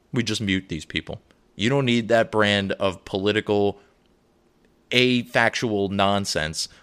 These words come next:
on your timeline. You just don't. And these people are clearly not reasonable enough to understand that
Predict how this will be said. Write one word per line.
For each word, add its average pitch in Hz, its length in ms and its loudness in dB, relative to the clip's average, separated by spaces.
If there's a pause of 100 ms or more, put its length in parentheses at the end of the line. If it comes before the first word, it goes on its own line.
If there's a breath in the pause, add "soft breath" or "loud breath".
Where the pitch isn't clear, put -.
(180 soft breath)
on 110 220 0
your 98 160 -2
timeline. 90 600 -2
You 131 140 -4
just 139 320 -2
don't. 165 240 0 (720)
And 123 160 0
these 156 140 0
people 120 420 -2 (340 soft breath)
are 127 120 4
clearly 147 800 0
not 113 340 0
reasonable 87 560 -2
enough 82 300 -2
to 95 120 0
understand 107 640 -2
that 95 220 2